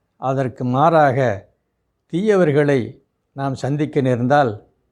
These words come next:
அதனுடைய விளைவு என்ன என்பதை இந்த வெண்பா நமக்கு சொல்லுகின்றது. தீயவர்களை நமது கண்களால் பார்க்காமல்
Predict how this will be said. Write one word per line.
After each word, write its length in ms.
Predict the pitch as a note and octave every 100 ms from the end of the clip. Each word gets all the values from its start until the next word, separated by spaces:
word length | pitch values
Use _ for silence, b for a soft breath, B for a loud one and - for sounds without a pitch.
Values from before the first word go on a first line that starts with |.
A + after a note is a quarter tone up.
| _ _ _
அதனுடைய 600 | B2 C#3+ D3 C3+ C3 B2+
விளைவு 340 | B2+ D#3+ D#3+
என்ன 220 | C#3+ C#3+ C#3
என்பதை 560 | C3 B2 B2+ B2 - -
இந்த 560 | C#3+ C3 B2 A2 - _ _ _
வெண்பா 360 | C#3 C#3 B2 A#2+
நமக்கு 340 | A2+ A#2+ B2
சொல்லுகின்றது. 600 | - B2+ B2 A#2 F#2 F#2 _ _ _ _ _
தீயவர்களை 840 | D3 F3+ G3 F3 D3+ D3+ C3 B2+ F3+ _ _ _ _ _
நமது 420 | C3+ C#3 D3 C#3+
கண்களால் 680 | - C#3+ E3+ F3+ E3+ D3 B2+
பார்க்காமல் 880 | C3+ D#3 B2 D#3+ D3 C#3 C3 A2+